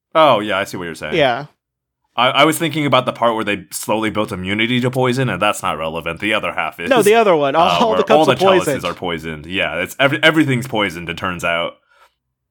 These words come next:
Speaker 1: Uh, so they take turns, uh, spinning it and being like, "Oh, I love you, bestie. You remember when we first met in season one and we played Spin the Bottle then?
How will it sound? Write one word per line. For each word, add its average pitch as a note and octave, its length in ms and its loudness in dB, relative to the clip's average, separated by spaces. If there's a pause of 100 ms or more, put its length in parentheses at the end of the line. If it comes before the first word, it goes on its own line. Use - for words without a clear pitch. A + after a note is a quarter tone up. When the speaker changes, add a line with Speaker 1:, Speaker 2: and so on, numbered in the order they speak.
(160)
Speaker 1:
Uh, F#2 340 2
so A2 180 -8
they G#2 140 0
take C3+ 300 -2
turns, B2 600 -4
uh, F#2 500 0
spinning A2 540 -6
it G#2 300 0
and F#2+ 100 -12
being F#2+ 120 -8
like, F#2+ 240 -4
"Oh, C#3 300 2
I C3+ 60 2
love C#3+ 200 -2
you, C#3 120 -2
bestie. C3 640 -2
You B2+ 140 0
remember C3 540 0
when A#2+ 260 -2
we G#2 600 -2
first C3 440 -4
met B2 340 0
in G#2+ 100 -12
season G#2+ 360 -6
one A2 240 -2
and F#2+ 140 -4
we G2 80 -2
played G2+ 240 -4
Spin G#2+ 180 -8
the G2+ 60 -2
Bottle G2 300 -2
then? A2+ 460 -2